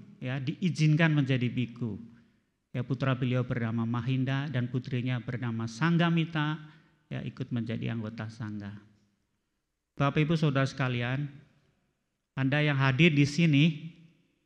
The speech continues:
beruntung sekali di dalam kehidupan yang singkat ini,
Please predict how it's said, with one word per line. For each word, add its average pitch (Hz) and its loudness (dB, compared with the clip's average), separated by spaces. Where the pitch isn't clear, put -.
beruntung 254 4
sekali 170 -2
di 143 -2
dalam 147 2
kehidupan 151 2
yang 165 4
singkat 202 0
ini, 160 0